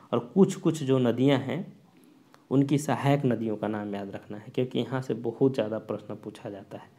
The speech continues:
कि कौन सी नदी किसकी सहायक नदी है।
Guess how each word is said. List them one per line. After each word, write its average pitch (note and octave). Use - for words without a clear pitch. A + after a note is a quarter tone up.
कि -
कौन D3
सी C#3+
नदी B2+
किसकी B2+
सहायक B2+
नदी G#2
है। A2+